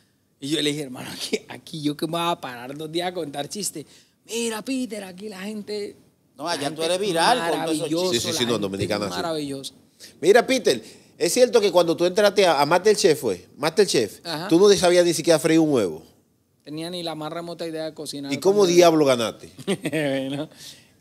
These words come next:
Speaker 1: soy así.
Speaker 2: <laughs> Así como ganó, eh,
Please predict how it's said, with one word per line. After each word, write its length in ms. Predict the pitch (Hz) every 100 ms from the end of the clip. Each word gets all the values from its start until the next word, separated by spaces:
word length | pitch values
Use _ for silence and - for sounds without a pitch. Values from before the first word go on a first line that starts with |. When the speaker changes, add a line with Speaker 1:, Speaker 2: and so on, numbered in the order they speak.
| _
Speaker 1:
soy 440 | - 147 147 147 156
así. 380 | 143 143 139 - -
Speaker 2:
<laughs> 600 | - - - - - - 190 - - - - _ _
Así 320 | 151 160 165
como 240 | 196 220 214
ganó, 340 | 190 185
eh, 60 | 196